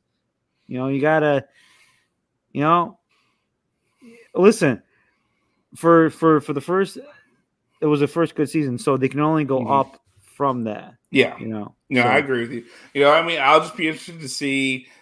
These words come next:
Speaker 2: that connection. Um, it'd be interesting to see, like, because it's Chakotay and he's missing, does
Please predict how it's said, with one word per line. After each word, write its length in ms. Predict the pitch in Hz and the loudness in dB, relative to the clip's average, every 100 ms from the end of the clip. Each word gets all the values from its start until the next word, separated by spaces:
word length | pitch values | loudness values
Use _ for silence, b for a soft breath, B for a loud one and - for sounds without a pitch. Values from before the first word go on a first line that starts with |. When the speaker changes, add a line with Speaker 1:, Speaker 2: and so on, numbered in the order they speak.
| b | b
Speaker 2:
that 220 | - 123 - | -2 -2 -4
connection. 640 | 131 135 131 143 127 127 | -4 -2 -2 -4 -4 -4
Um, 380 | 120 120 117 113 | -4 -4 -6 -6
it'd 160 | 127 | -8
be 120 | 135 135 | -6 -8
interesting 460 | 139 135 151 135 | -10 -12 -8 -8
to 60 | 127 | -8
see, 40 | B B _ | B B _
like, 360 | - 135 120 127 | 2 2 2 -2
because 340 | 139 160 147 131 | -4 2 2 2
it's 100 | 123 | -8
Chakotay 520 | 127 - 139 135 131 | -10 -2 2 2 0
and 100 | 127 | -2
he's 180 | 131 120 | -6 -6
missing, 380 | 135 131 117 | -6 -4 -6
does 380 | 110 127 123 120 | 0 0 0 -4